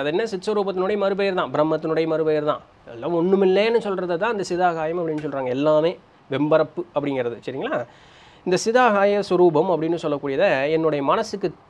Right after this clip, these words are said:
புரியற மாதிரி தெளிவா கொஞ்சம் எனக்கு கொஞ்சம் விளக்கி சொல்ல முடியுமா அப்படின்னு கேட்டோன்னே வசிஷ்டர் என்ன சொல்றாரு, நம்ம இந்த இடத்துல உட்கார்ந்துட்டு இருக்கோம். வெகு தூரத்துல இருக்கக்கூடிய ஏதோ ஒரு நகரத்தை நம்ம வந்து நினைக்கிறோம்.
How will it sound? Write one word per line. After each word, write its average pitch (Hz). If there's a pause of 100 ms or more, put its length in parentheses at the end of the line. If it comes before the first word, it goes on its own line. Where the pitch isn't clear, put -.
(120)
புரியற 240 (120)
மாதிரி 180
தெளிவா 190
கொஞ்சம் 151
எனக்கு 127
கொஞ்சம் 135
விளக்கி 165
சொல்ல 131
முடியுமா 117 (220)
அப்படின்னு 135
கேட்டோன்னே 143 (240)
வசிஷ்டர் 135
என்ன 131
சொல்றாரு, 123 (1400)
நம்ம 208
இந்த 185
இடத்துல 190
உட்கார்ந்துட்டு 175
இருக்கோம். 131 (580)
வெகு 139
தூரத்துல 220
இருக்கக்கூடிய 185
ஏதோ 185
ஒரு 190
நகரத்தை 170 (180)
நம்ம 139
வந்து 147
நினைக்கிறோம். 135